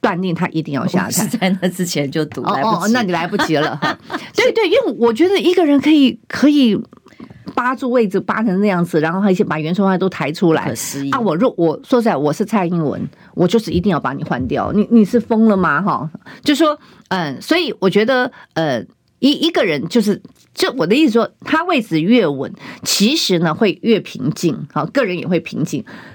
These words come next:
Speaker 1: 那媒体也会平静。你不觉得很奇怪吗？我觉得这种都是擦脂抹粉啦。
Speaker 2: 嗯。
Speaker 1: 如果今天蔡英文跟赖清德之间的互信基础，我刚刚讲坚若磐石，如果是，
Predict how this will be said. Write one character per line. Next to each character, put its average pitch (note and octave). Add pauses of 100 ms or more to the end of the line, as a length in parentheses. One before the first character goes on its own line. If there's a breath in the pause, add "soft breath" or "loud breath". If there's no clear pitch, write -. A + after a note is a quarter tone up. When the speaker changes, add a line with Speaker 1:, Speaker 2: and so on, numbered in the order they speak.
Speaker 1:
那 D4
媒 G3
体 A#3+
也 -
会 E3
平 D3
静。 C#3+ (220 loud breath)
你 A#3
不 E4+
觉 C4
得 D4
很 E3+
奇 D3
怪 F#3+
吗？ D3+
我 D3+
觉 C#4
得 D4
这 C#4
种 D#3+
都 F3+
是 F#3
擦 F3+
脂 F#3
抹 C#3+
粉 C#3
啦。 G2+
Speaker 2:
嗯。 F#3+
Speaker 1:
如 D#4+
果 A3+
今 B3+
天 B3
蔡 A#3
英 G#3
文 D3
跟 E3+
赖 F#3
清 F3+
德 C3+
之 F3
间 E3
的 D3+
互 G3+
信 F3+
基 E3+
础， - (240)
我 E3+
刚 F3
刚 F#3+
讲 C#3+
坚 G#3
若 G3+
磐 -
石， - (360 loud breath)
如 A#3
果 F#3
是， F3